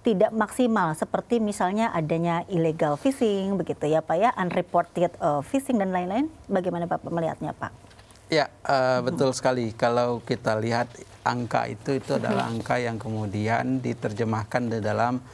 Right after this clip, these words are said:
Speaker 2: Peraturan Menteri, eh, pada tahun dua ribu lima belas
Speaker 1: Hmm.
Speaker 2: sebagai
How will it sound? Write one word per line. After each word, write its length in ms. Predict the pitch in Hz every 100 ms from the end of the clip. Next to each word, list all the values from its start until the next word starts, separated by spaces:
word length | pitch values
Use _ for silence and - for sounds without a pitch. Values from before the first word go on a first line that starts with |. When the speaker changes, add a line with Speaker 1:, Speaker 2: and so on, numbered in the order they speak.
| - - -
Speaker 2:
Peraturan 400 | 123 117 120 117
Menteri, 800 | 113 110 107 120 127 123 123 127
eh, 320 | 127 - 107 107
pada 480 | 117 110 107 107
tahun 480 | 110 110 110 113 110
dua 160 | 107 104
ribu 480 | 98 104 104 104 104
lima 240 | 107 104
belas 400 | 101 107 214 202
Speaker 1:
Hmm. 160 | 165 147
Speaker 2:
sebagai 720 | - - 110 107 110 113